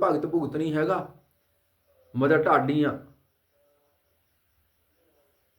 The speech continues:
"ਹਉ ਢਾਡੀ ਕਾ ਨੀਚ ਜਾਤ", ਵੀ ਮੈਂ ਤਾਂ ਨੀਵੀਂ ਜਾਤ ਦਾ, ਭਾਵੇਂ ਮੈਂ ਨੀਵਾਂ।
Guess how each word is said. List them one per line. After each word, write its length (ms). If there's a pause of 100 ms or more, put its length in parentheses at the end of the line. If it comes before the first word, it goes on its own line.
(920)
"ਹਉ 200
ਢਾਡੀ 420
ਕਾ 180
ਨੀਚ 340
ਜਾਤ", 500 (960)
ਵੀ 100
ਮੈਂ 160
ਤਾਂ 160
ਨੀਵੀਂ 360
ਜਾਤ 240
ਦਾ, 80
ਭਾਵੇਂ 280
ਮੈਂ 100
ਨੀਵਾਂ। 480